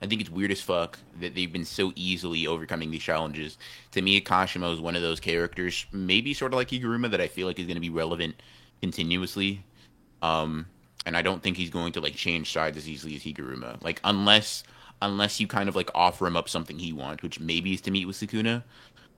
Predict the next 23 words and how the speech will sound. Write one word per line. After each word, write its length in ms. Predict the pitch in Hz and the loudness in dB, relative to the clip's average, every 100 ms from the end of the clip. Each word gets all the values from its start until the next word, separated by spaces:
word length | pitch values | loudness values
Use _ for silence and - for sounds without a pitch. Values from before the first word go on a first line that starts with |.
| - | -2
Um, 400 | 85 80 78 78 - - - - | 2 2 0 -6 -12 -20 -12 2
but, 140 | 92 | 4
like, 400 | 90 85 82 - _ - _ _ - | 6 4 2 -6 _ -20 _ _ 4
I 60 | 120 | 4
think, 220 | 160 123 - | 4 4 4
I 80 | 117 | 4
think, 240 | 165 123 _ 110 | 4 -2 _ 0
so 280 | - 98 | 6 6
here, 280 | 95 101 113 - | 4 2 0 2
here's 160 | 104 | 0
what 80 | 92 | 0
I'm 80 | 82 | -4
thinking. 260 | 82 76 80 | -6 -8 -2
The 80 | 95 | 2
best 340 | 85 127 160 | 8 8 6
way 100 | 165 | 0
to 80 | 151 | 0
preserve 560 | 117 90 92 101 87 80 | 0 2 4 2 2 4
both 240 | 92 98 | 4 4
of 120 | 101 | 0
their, 160 | 92 92 | 2 2
like, 180 | 85 82 | 2 -2
statuses 680 | - 85 85 87 - 87 | 0 2 2 0 -6 -8